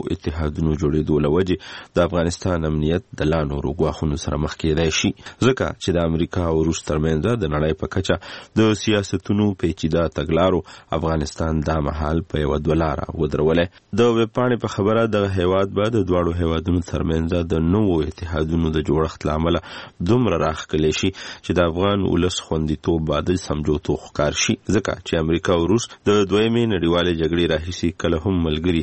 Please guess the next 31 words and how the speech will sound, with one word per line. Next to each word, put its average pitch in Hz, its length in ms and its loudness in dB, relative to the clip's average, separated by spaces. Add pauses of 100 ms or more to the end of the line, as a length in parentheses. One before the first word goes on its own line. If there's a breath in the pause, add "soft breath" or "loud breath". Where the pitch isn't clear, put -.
هیوادونه 78 540 0
نه 92 100 2
دي 76 140 -4
پاتې 82 280 -4
شوي، 85 200 0 (180 loud breath)
خو - 160 -4
په 92 140 0
شام 98 260 2
کې 90 140 -2
د 80 60 2 (100)
شخړې 101 340 0 (160)
او 80 140 2
د 78 160 2
روس 87 240 -4
لخوا 80 260 -2 (120)
د 78 100 0
یوکراین 78 640 0
د 76 160 0
کرایمیا 85 500 2 (100)
سیمې 87 260 0 (500 loud breath)
د 90 260 4
ځان 90 280 0
سره 80 200 2
ضم 78 240 -2
کولو 80 300 2
له 78 100 0
امله 90 240 2 (400 loud breath)
دغه 90 240 0
تعلقات 80 560 -4 (120)
ورو 85 200 2
ورو 78 200 2